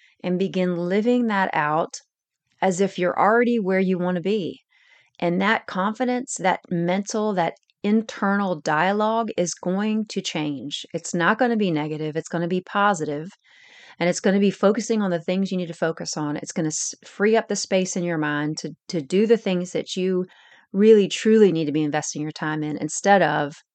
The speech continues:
this obsession, this constant negativity about how you look. Take responsibility for your, w-, well, when I was going through this, still, still going through this, so certainly in some level, you know, taking responsibility for my own actions.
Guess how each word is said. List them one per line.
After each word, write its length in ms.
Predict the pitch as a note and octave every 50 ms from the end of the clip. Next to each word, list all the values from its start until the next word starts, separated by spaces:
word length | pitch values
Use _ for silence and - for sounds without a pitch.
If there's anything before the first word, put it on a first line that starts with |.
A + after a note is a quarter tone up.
| _ _ _ _ _ _ _ _ _ _ _ _ -
this 220 | D#3 F3 D3+ - - -
obsession, 800 | E3+ D#3+ - - - E3+ E3 D#3 - - E3 D#3+ D#3+ D#3 - C3
this 320 | D#3 D#3+ D#3 - - -
constant 580 | - - - E3 E3 D#3 - - - E3+ E3 E3+
negativity 720 | D#3+ D#3+ D#3 D3 D#3 D3+ - - D#3+ C#3+ D3+ D3+ D3 -
about 400 | - D#3+ - C#3+ C#3+ C#3 C#3 -
how 160 | - - D#3
you 200 | D3+ D3+ D3 C#3+
look. 300 | C#3 D3 B2+ - - - - _ _ _ _ _ _ _ _ _ _ _ _ _ _ _ _ _ _ _ _ _ _
Take 200 | - G#3 G3 G3+
responsibility 800 | A#3+ - - D#4 D#4 D#4+ D4+ - G3 F3 F#3+ F#3 F#3+ F#3 F#3+
for 200 | F#3+ - - F3+
your, 180 | F3 F3 E3+ - - _ _ _ _ _
w-, 240 | F#3+ - - D3 - - _ -
well, 340 | E3+ D#3+ D#3+ D#3+ - - _ - _ _ _ -
when 160 | F3 E3+ E3
I 80 | E3+ F3
was 160 | F3+ F3 -
going 240 | - F3+ E3+ D#3+ D3+
through 180 | - D#3+ D#3+
this, 180 | D3+ D3+ D3+ -
still, 240 | - - A3 G3 - -
still 240 | - - A3 G3
going 200 | D#3 E3 D#3 D3+
through 120 | D3 D#3 D3+
this, 140 | D3+ D3+ -
so 80 | D#3
certainly 520 | D3+ - - D#3+ C#3+ C3 D3+ D#3 D#3+ D#3+ D#3+ - - - - - - - _ - _ - _
in 100 | F3+ F3+
some 280 | D#3+ - G3+ F#3+ F#3 F3
level, 500 | E3+ D#3+ D#3 D3+ D#3+ E3 E3 - - - _ _ _ _
you 100 | F#3 F3
know, 240 | E3 E3+ E3 D#3+ D#3
taking 320 | - - - G3+ F#3 G3 G3
responsibility 580 | G3 - F#3 F3 - - F3 E3+ E3+ E3+ F3
for 140 | E3+ - -
my 220 | E3 D#3+ D#3+ D#3
own 100 | D#3+ E3
actions. 640 | E3 E3+ A3 A3 - - D#3 C#3+ C3+ C#3+ - -